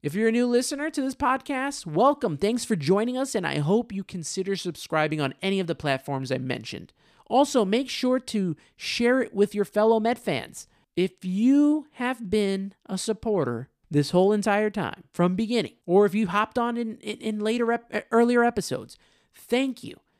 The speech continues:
This show wouldn't be where it is without you.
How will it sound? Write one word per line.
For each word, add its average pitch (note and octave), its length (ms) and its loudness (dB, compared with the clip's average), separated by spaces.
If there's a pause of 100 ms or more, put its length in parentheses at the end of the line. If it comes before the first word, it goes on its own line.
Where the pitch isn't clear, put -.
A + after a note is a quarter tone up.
(200)
This A#3+ 220 0
show B3 480 0
wouldn't A#3 440 0
be G#3+ 140 -2
where G3+ 260 4
it G3+ 200 -2
is D3+ 500 2
without D3 600 -2
you. A#2+ 300 -6